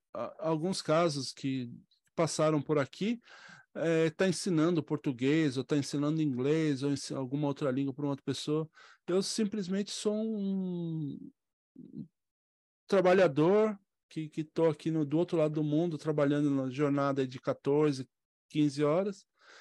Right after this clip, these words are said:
e fiquei muito surpreso do, pelo convite, e muito lisonjeado e agradecido por, né? Espero ter correspondido aqui e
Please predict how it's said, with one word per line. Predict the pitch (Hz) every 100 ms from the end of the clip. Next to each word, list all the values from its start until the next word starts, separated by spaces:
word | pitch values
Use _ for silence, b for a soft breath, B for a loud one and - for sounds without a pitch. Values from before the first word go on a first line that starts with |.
| b b
e | - 160
fiquei | - 185
muito | 170 196
surpreso | - - 190 - 156 160 156
do, | 143 143 120 -
pelo | - 143
convite, | - 147 120 135 180 - 180
e | 170
muito | 156 185 196 196 190 180 - -
lisonjeado | 147 180 202 190 185 143 139 143 165 160
e | 175
agradecido | 165 165 180 - 156 151 143
por, | 160 151 147 _ _ _ _ _ _ _ _ _
né? | 127 139 _ _
Espero | 233 - 269 240
ter | 233
correspondido | 233 214 202 226 185 165 170 156
aqui | - 160
e | 175 190 196 180 175 175 175 175 170 156